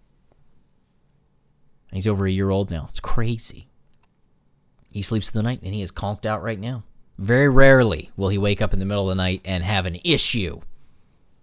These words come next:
It's awesome. So <laughs> there, there's my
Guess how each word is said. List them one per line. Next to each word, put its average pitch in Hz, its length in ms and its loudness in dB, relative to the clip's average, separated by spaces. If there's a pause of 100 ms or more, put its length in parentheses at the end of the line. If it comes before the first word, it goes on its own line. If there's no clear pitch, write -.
It's - 160 -20
awesome. 92 540 -2
So 120 180 -2
<laughs> - 20 2
there, - 300 10 (500)
there's 139 240 2
my 120 420 4